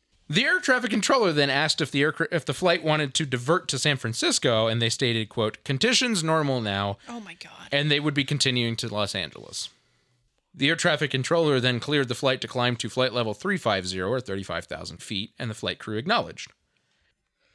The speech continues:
Speaker 1: Just as the aircraft began to climb again toward, you know, thirty-five thousand feet, the flight engineer began assessing all of his instruments on his panel, trying to get his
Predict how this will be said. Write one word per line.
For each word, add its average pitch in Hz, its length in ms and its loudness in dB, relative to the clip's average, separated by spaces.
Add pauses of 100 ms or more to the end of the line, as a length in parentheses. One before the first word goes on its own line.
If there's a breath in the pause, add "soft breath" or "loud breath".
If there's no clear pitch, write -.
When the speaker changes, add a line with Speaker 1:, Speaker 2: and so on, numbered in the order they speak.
(180)
Speaker 1:
Just - 220 2
as 220 120 2
the 170 160 4
aircraft 165 520 2
began 135 320 0
to 123 80 -4
climb 165 380 0
again 98 340 -4
toward, 98 440 -8
you 107 80 -12
know, 64 200 -16
thirty-five 95 400 -6
thousand 92 300 -8
feet, 101 240 -10
the - 60 -12
flight 294 280 2
engineer 110 480 -2
began 120 280 -2
assessing 117 360 -2
all 113 120 0
of 131 80 -2
his 160 80 -4
instruments 107 500 -6
on 104 80 -4
his 104 120 -6
panel, 90 340 -10
trying 104 200 -4
to 98 60 -6
get 107 220 -4
his - 340 -8